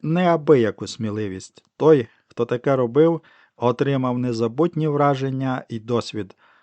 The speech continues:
А що трапляється із зорею, котрій вдалося пройти близько повз своєрідне космічне провалля над масивну чорну діру? Центр нашої галактики — небезпечне місце для будь-якої зорі,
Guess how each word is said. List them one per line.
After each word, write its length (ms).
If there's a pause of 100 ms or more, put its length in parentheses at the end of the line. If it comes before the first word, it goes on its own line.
(140)
А 140
що 200
трапляється 680
із 160
зорею, 680 (220)
котрій 360
вдалося 480
пройти 440
близько 600
повз 300
своєрідне 520
космічне 680
провалля 640 (180)
над 240
масивну 760 (100)
чорну 640
діру? 380 (680)
Центр 320
нашої 380
галактики — 800
небезпечне 840
місце 360
для 240
будь-якої 680
зорі, 380